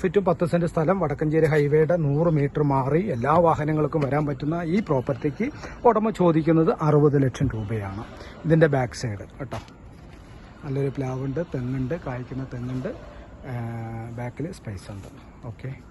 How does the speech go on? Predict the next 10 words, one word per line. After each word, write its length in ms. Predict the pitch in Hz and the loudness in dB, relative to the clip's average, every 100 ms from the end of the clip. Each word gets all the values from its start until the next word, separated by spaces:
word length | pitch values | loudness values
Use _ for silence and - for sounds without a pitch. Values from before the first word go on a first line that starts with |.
| - - - - - - - - - - - - - - - - - - - - - - - - - - - - - - - - | -20 -20 -20 -20 -20 -20 -20 -20 -20 -20 -20 -20 -20 -20 -20 -20 -20 -20 -20 -20 -20 -20 -18 -18 -18 -18 -18 -18 -20 -20 -18 -14
യെസ്. 220 | 120 - - - - | -14 -14 -18 -18 -14
അപ്പോൾ 160 | 113 139 - - - - - - - | -10 -10 -12 -18 -20 -20 -20 -20 -10
ചുറ്റോട് 440 | 160 - 165 156 156 139 | -8 -2 2 2 2 -4
ചുറ്റു 160 | - 135 | -6 -2
വീടുകൾ, 420 | 139 139 143 139 139 135 | 0 0 0 0 -2 -4
കാര്യങ്ങൾ, 400 | 135 135 131 135 127 | -6 -6 -6 -6 -8
ഫ്ലാറ്റുകൾ 500 | 131 123 - 131 135 143 - - - - - 135 | -10 -8 -8 -6 -6 -8 -12 -18 -18 -18 -14 -8
എല്ലാമുള്ള 540 | 123 135 139 131 127 175 - - - - - - | -6 -4 -4 -6 -6 -8 -10 -16 -16 -18 -18 -14
ഒരു 140 | 117 127 - - - - - - | -12 -12 -12 -18 -18 -18 -16 -12
പ്രോപ്പർട്ടിയാണ്. 680 | 113 - 107 131 113 120 | -12 -10 -10 -8 -8 -8